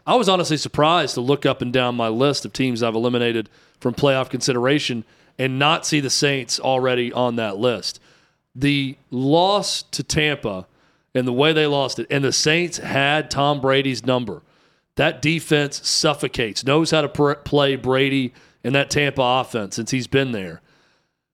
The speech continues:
They did a good job again in this game for the most part. They're up sixteen to three, fourth quarter, six minutes left, no problem. Brady leads the Bucs back. They win the game on a touchdown, uh, pass with six seconds left in the game.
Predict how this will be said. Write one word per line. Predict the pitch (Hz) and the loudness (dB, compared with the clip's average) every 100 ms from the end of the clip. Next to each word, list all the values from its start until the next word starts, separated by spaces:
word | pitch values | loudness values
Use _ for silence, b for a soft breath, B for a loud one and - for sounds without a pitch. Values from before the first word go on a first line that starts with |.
| _ - | _ -2
They | 139 | 0
did | 147 185 | 4 4
a | |
good | 180 160 | 4 2
job | 165 175 151 | 4 2 0
again | 135 156 | 0 0
in | 170 | 2
this | 160 | 0
game | - 165 165 | 2 2 2
for | 160 | 0
the | 135 | 2
most | 135 151 - | 2 0 2
part. | 160 170 | 2 2
They're | 139 147 | 2 0
up | 151 | 0
sixteen | - 175 - 165 | 0 0 0 0
to | 139 | -2
three, | - 143 160 180 175 - b b b b - | -2 2 4 4 0 -8 b b b b 0
fourth | 156 170 | 2 2
quarter, | - 160 165 180 170 _ - | 2 4 4 2 0 _ -8
six | - 175 170 | -2 -2 0
minutes | 165 175 170 | 0 0 2
left, | 175 180 175 - _ _ _ _ | 2 2 0 -14 _ _ _ _
no | 143 139 | -2 0
problem. | 127 107 98 95 _ _ _ _ _ _ - | 0 -2 -4 -12 _ _ _ _ _ _ 0
Brady | 139 143 131 | 2 2 2
leads | 135 131 | 2 2
the | 127 | -2
Bucs | 120 123 - | 0 0 0
back. | 120 110 107 _ | -2 -2 -4 _
They | 117 131 | -2 0
win | 127 127 | 2 0
the | 120 | -2
game | 117 117 117 113 | -2 -2 -4 -4
on | 117 | -4
a | 113 | -2
touchdown, | 135 123 123 113 - | -2 -2 -4 -6 -6
uh, | 123 107 | -6 -4
pass | 127 120 107 | 0 0 -2
with | 104 | -4
six | - 151 - | -2 -2 0
seconds | 139 123 123 113 | -2 -2 -6 -4
left | 117 113 - | -2 -2 -4
in | 117 | -6
the | 104 | -6
game. | 101 139 151 147 | -2 0 0 -2